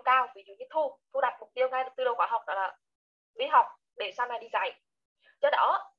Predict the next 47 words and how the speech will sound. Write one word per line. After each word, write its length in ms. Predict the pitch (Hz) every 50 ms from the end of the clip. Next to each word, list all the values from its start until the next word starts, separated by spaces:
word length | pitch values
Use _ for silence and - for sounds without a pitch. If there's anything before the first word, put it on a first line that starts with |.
| _ -
cái 80 | 240 -
tâm 100 | 247 262 - - -
thế 260 | - - - 240 - -
đi 60 | 523 -
học 140 | 311 285 - - _ _ _
để 140 | - 208 - -
sau 100 | 247 262
này 100 | 269 277
đi 120 | 285 277 -
dạy 200 | 233 214 208 208
á, 120 | 285 330 - - -
nó 160 | - 92 - - _ -
buộc 160 | 214 208 _ -
Thu 280 | 262 277 294 277 - _ _ _
phải 160 | - - -
làm 160 | - 220 220 220 -
việc 120 | 202 190 _
một 60 | - -
cách 120 | - 277 - _ -
cẩn 120 | 226 208 - - -
trọng, 140 | 214 202 - - _ _ _ _ _ _ -
chi 60 | 277 302 -
tiết 140 | 226 254 - - - _ _ -
và 120 | 226 220
luôn 240 | 226 220 247 277 277 - -
đạt 180 | 311 - - - _ _ _ _ -
cái, 420 | 196 135 170 208 262 - - _ _ _ _ _ _ _ _ _
cái, 160 | 208 196 185 190
cái, 160 | 196 185 185
um, 160 | 190 185 180 180 180 _ _ _ _ _ _ _ _
cái 100 | - 214 -
kết 120 | 208 185 -
quả 180 | - 196 - -
cao, 260 | - 220 233 233 220 214 - _ _ -
bởi 100 | - -
vì 120 | 233 240 247
là 260 | 240 233 247 247 - _ _ _ -
mình 100 | 269 247 254 240 226
muốn 120 | 196 254 -
dạy 160 | 226 202 208 208
người 100 | 233 220
khác. 200 | - 226 254 - - _ _ _ - - - - - _ -
Và 120 | 247 247 240
cái 140 | - - - -
thứ 40 | 202
hai 260 | - 247 247 277 302
nữa 240 | 269 247 196 208 359